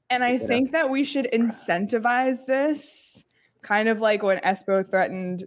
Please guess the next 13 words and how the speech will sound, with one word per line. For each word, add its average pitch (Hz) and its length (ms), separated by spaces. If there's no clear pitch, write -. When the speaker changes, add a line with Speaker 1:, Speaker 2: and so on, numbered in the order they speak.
Speaker 1:
he 196 140
would 185 100
take 180 160
a 190 40
slap 170 200
shot, - 140
which 262 160
is 339 160
happening, 254 500
by 165 160
the 170 120
way. 160 280
But 180 200